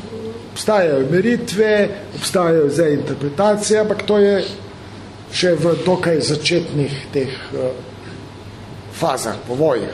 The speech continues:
ne. Če je to res, potem bi morali to, če mu rečemo, ena od temeljnih značilnosti človeka, ne, da ima svobodo, da lahko izbira, da hočem ali pa nočem, ne,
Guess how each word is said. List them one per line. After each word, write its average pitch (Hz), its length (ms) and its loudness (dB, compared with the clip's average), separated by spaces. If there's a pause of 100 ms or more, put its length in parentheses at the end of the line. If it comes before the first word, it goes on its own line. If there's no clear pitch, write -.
(140)
ne. 170 120 -4 (600)
Če 170 120 2
je 151 160 0
to 180 120 4
res, 254 300 2 (240)
potem 226 240 0
bi 220 100 4
morali 220 500 4
to, 233 320 2 (160)
če 202 140 2
mu 190 120 2
rečemo, 185 380 2
ena 196 260 4
od 170 140 0
temeljnih 190 460 2
značilnosti 151 840 0 (260)
človeka, 147 600 0 (160)
ne, 135 180 -4 (200)
da 139 80 -2
ima 135 280 0 (540)
svobodo, 127 680 0
da 127 100 2
lahko 127 440 0 (360)
izbira, 123 680 0 (760)
da 117 80 -4
hočem 160 520 2
ali 131 180 0
pa 127 80 0
nočem, 208 460 2 (720)
ne, 135 160 -4